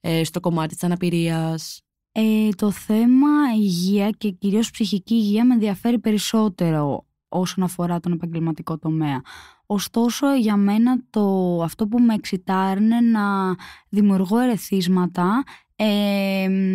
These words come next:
Speaker 2: για ανθρώπους και να, όλο αυτό να εντάσσεται σε ένα πλαίσιο παιχνιδιού. Ας πούμε, κάτι με θεατρικό παιχνίδι σίγουρα
Speaker 1: Α,
Speaker 2: θα
Speaker 1: θα σου
Speaker 2: ήτανε,
Speaker 1: άρεσε.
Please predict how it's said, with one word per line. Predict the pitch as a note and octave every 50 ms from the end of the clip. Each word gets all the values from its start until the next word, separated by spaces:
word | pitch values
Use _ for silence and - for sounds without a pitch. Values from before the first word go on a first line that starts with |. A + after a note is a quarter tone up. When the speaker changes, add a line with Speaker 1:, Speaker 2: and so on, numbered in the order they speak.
| F#3+ F#3
Speaker 2:
για | F#3+ F#3 F#3 G#3 G3 F#3+ F#3+ F#3+ F#3 F3+ F3+ F3 E3+ E3+ E3+ E3 D#3+ D#3 D#3 - -
ανθρώπους | - F#3 F3+ - - G3 F#3+ G3 G3+ F#3+ _ - C4+ B3+ - -
και | - - B3
να, | A3+ A3+ A3 A3 G#3+ G#3 G#3 G#3 G#3 G3+ G3+ G3 G3 F#3+ F#3 F#3 F3+ F3+ - - - _ _ _ _
όλο | - - G#3+ B3 B3
αυτό | A#3 - - B3+ B3
να | A#3+ B3
εντάσσεται | A#3 G#3 F#3+ G#3 A3 A3+ A#3+ A#3 B3+
σε | A#3 - A#3
ένα | A#3 A#3 A#3 - _ _
πλαίσιο | - G#3+ G3+ G3+ A3 G#3 - - A3+
παιχνιδιού. | - A3 F3+ - - G3 F#3+ F3+ F3+ F3+ F#3 F3+ D#3+ D#3 - _ _ - - - _ _ -
Ας | F#3+ -
πούμε, | - A#3 A3+ A3+
κάτι | - A#3 A3+ - A#3
με | A3+ G#3+
θεατρικό | - A3 G3 F#3 - F#3 F3+ - A3
παιχνίδι | F#3+ G#3 F3+ - - G#3+ A3+ A3 A3+ A3+
σίγουρα | - - A3 G#3 F#3+ F3 E3+ E3 D#3+
Speaker 1:
Α, | D3+ - G3 F#3+
Speaker 2:
θα | F#3
Speaker 1:
θα | F3 F3+
σου | F#3 F3 F#3+
Speaker 2:
ήτανε, | F#3 F3+ F3 F3+ F#3 F#3
Speaker 1:
άρεσε. | F#3 F#3 F#3 D#3+ D#3+